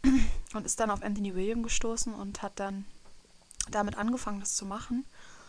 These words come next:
Und konnte seine Symptome halt alle damit heilen. Also hatte dann keinen Gehirnnebel mehr und auch keine Depressionen mehr. Ja,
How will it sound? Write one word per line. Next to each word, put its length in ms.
Und 500
konnte 760
seine 320
Symptome 500
halt 180
alle 180
damit 320
heilen. 240
Also 160
hatte 500
dann 200
keinen 240
Gehirnnebel 540
mehr 400
und 380
auch 200
keine 220
Depressionen 800
mehr. 320
Ja, 380